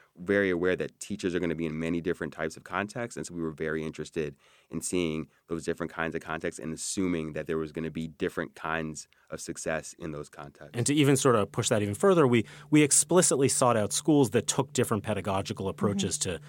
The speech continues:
Speaker 2: to doing their work. You know, one of the schools in our project was an expeditionary learning school. Um, another had named itself after Paulo Freire and was explicitly utilizing Freire's sort of problem-posing approach to education.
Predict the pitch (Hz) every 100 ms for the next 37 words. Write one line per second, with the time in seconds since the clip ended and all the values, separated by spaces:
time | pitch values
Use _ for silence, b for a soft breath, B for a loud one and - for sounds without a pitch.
0 | B - 131 120 110 101 90 95 78 -
1 | 87 90 104 104 - 117 107 104 95 -
2 | 98 95 90 95 87 80 - - 90 85
3 | 127 131 127 - 127 113 110 B B -
4 | 117 123 123 131 139 139 - 104 107 107
5 | 113 110 123 107 107 - - 104 101 -
6 | 101 98 98 87 76 - - 120 - 110
7 | 110 98 85 B B B - 131 143 120
8 | 113 107 107 98 113 107 101 107 87 -
9 | 120 131 120 120 110 107 101 110 - 104
10 | 98 - 104 92 104 95